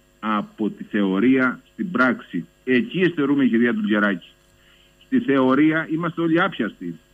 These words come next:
Στην πράξη θέλουμε να δούμε. Αυτή είναι η κατηγορία Α που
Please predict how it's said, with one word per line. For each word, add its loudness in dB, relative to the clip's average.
Στην -6
πράξη 0
θέλουμε 4
να 4
δούμε. 0
Αυτή -2
είναι 0
η -2
κατηγορία 2
Α 0
που -6